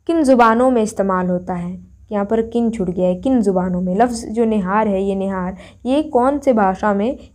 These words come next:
यूज़ किया जाता है, इस्तेमाल किया जाता है? तो ऑप्शन देखिए, ऑप्शन ए में है फ़ारसी और हिंदुस्तानी, बी में है अरबी और फ़ारसी, सी में हिंदुस्तानी और अरबी और डी में है अरबी और फ़ारसी।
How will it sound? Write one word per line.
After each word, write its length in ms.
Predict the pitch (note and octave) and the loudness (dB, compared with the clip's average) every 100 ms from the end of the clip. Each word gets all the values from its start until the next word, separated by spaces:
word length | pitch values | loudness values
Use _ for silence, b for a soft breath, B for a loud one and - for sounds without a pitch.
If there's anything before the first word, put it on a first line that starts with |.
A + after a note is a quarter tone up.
| G#3+ | -2
यूज़ 260 | A3 G#3+ | 0 0
किया 160 | G3+ F#3 | 0 2
जाता 220 | F#3 F#3+ | 2 2
है, 40 | |
इस्तेमाल 380 | A3+ A3+ G3+ F3+ | 0 0 0 0
किया 280 | F3+ - F#3 | -4 -4 -4
जाता 260 | F3+ F#3 F3 | -4 -6 -8
है? 380 | F3 - - - G#3+ | -10 -12 -18 -12 0
तो 60 | |
ऑप्शन 360 | G#3+ G#3 C4 B3+ | 2 2 0 2
देखिए, 400 | B3+ B3+ C4 C#4 B - | 0 0 -4 -4 B -2
ऑप्शन 320 | A#3 D4 C#4+ | 0 2 2
ए 140 | C4+ | 2
में 120 | B3+ C4 | 2 2
है 100 | C4 | 0
फ़ारसी 440 | C4 G3 G3 B3+ | 2 2 2 2
और 140 | A#3+ | 2
हिंदुस्तानी, 640 | A#3 A3+ A3 A3 G#3+ G#3+ A3 B B | 2 0 0 2 2 0 -4 B B
बी 160 | A#3 B3+ | 0 2
में 120 | A#3 | 2
है 140 | A#3 | 0
अरबी 360 | - G#3+ G#3 B3 | 2 2 4 4
और 80 | A#3 | 2
फ़ारसी, 580 | A3+ G3+ G3+ G#3+ A3 A3+ B | 2 0 0 -4 -8 -10 B
सी 180 | - C4+ | -6 -2
में 140 | A#3+ A#3 | 0 0
हिंदुस्तानी 640 | A3+ A3 - F#3+ G3 A3 | 0 0 0 0 2 2
और 120 | A3 | 4
अरबी 400 | G#3+ G#3 G#3 A3 B B | 4 2 -2 -4 B B
और 120 | G#3+ | 0
डी 180 | G#3 A#3 | 2 2
में 120 | G3+ | 2
है 180 | G3+ G#3+ | 2 0
अरबी 300 | G#3+ G#3 G#3+ | 0 2 2
और 80 | F#3+ | 0
फ़ारसी। 500 | F#3 F3+ F3 - F#3+ | 0 -4 -6 -10 -14